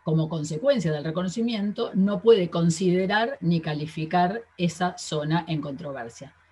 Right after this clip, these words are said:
Por lo tanto, postergó el análisis de esa zona hasta que se resuelva la disputa.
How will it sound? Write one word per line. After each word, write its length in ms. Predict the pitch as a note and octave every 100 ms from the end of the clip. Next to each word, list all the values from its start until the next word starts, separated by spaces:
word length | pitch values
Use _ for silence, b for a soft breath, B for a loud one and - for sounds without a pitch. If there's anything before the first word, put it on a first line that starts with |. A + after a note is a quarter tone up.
| _
Por 120 | F3+
lo 100 | F3
tanto, 380 | F#3+ G#3+ A#3+ F3
postergó 600 | E3 D#3 D#3+ D#3+ G3 A#3+
el 100 | F#3
análisis 800 | E3 F3 F3+ F#3 - A3+ A#3+ - _
de 200 | - D3+
esa 200 | - F#3+
zona 480 | - A3+ G#3+ A3+ A#3 B B
hasta 260 | E3 E3+ E3
que 80 |
se 140 | D#3 -
resuelva 520 | C#3+ - D3+ D#3 D#3+
la 120 | C#3+
disputa. 580 | C3+ - - A2+ -